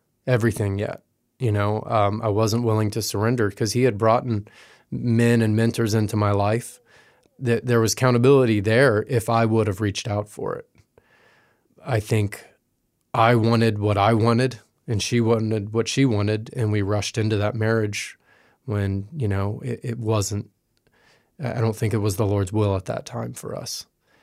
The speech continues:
And if we would have waited, I think it would have been wise.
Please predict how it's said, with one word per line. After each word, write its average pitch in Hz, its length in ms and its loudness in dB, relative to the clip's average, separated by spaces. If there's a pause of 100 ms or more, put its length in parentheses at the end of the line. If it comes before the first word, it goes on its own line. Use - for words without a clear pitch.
(140)
And 98 320 -2
if 117 200 -8
we 104 80 0
would 101 160 0
have 95 100 -4
waited, 101 420 0
I 107 100 -6
think - 280 -8
it - 60 -12
would 117 180 -6
have 110 260 -10
been 104 380 -4
wise. 107 560 -2